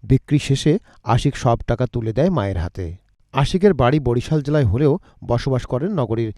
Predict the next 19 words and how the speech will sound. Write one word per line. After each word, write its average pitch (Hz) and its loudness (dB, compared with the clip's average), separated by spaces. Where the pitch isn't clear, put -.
সিআরবি 156 2
এলাকায়। 92 -4
তিন 165 2
ভাই 113 2
বোনের 135 0
মধ্যে 143 0
আশিক 104 -4
দ্বিতীয়। 101 -6
চট্টগ্রামের 196 2
টাইগার 120 0
পাসের 165 0
একটি 131 -6
নুরানি 127 -2
মাদ্রাসায় 139 -2
দ্বিতীয় 165 2
শ্রেণীর 127 -2
ছাত্র - -4
সে। 92 -8
এদিকে 180 0